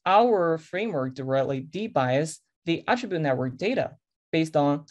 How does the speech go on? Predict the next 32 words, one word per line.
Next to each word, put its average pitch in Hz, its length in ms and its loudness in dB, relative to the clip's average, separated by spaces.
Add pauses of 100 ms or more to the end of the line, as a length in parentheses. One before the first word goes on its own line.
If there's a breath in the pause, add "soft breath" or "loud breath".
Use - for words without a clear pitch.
our 143 180 4
proposed 139 560 -4
novel 131 640 -2
bias 135 300 -6
matrix. - 640 -8 (1000 soft breath)
And 196 380 6
let's 185 260 4
start 170 540 6
from 147 220 0
the 139 80 -2
introduction 131 540 -4
of 131 200 0
our 135 380 -4 (280)
proposed 139 380 0
bias 127 240 0
matrix. - 600 -8
And 156 100 2
the 151 60 0
first 147 280 2
one 151 140 4
is 143 260 2 (280 soft breath)
attribute 175 400 -2
bias. - 420 -12 (1800 soft breath)
It's 202 160 2
pretty 247 320 6
easy 233 180 2
for 135 220 4
us 139 240 0
to 139 500 0
obtain 143 460 0
the 135 80 -4
normalized, 143 1000 0